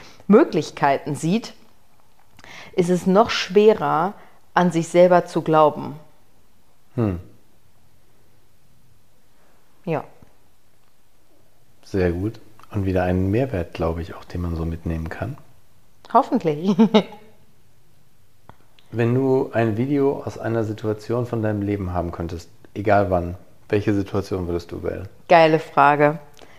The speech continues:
Speaker 1: Ich glaube, es wären tatsächlich mehrere Situationen, weil ich hab ja schon echt super viele tolle Situationen erlebt, gar keine Frage.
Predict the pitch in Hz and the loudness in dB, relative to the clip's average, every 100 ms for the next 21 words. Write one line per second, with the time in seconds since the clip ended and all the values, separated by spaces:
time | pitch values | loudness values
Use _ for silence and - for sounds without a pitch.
0 | - - - - - - - - - - | -20 -20 -20 -20 -20 -20 -20 -20 -20 -20
1 | - - - - - - - - - - | -20 -20 -20 -20 -20 -20 -20 -20 -20 -20
2 | - - - - - - 180 185 170 160 | -20 -20 -20 -20 -20 -18 0 4 4 4
3 | 160 180 175 170 170 - 170 165 - 175 | 8 8 8 4 2 2 2 2 2 4
4 | 175 147 147 156 160 165 151 - 156 147 | 4 2 -2 0 2 4 4 2 -4 0
5 | 175 190 151 147 143 147 196 269 - - | 0 0 2 4 6 6 2 -2 -12 -20
6 | - - - - - - 185 - 196 175 | -20 -20 -20 -20 -6 -2 -2 0 2 2
7 | - 180 165 160 156 - - - - - | 2 4 4 2 -4 -8 -20 -20 -20 -20
8 | - - 185 - - 208 185 185 185 185 | -10 2 2 2 -4 -2 2 2 2 -2
9 | 170 165 - 185 180 160 165 175 165 - | -2 -2 2 4 4 2 0 0 0 0
10 | 160 151 113 156 160 156 - - 170 180 | 0 0 -2 -2 0 -2 -2 0 0 0
11 | 175 170 - 151 143 147 202 | -4 -4 0 2 2 0 -2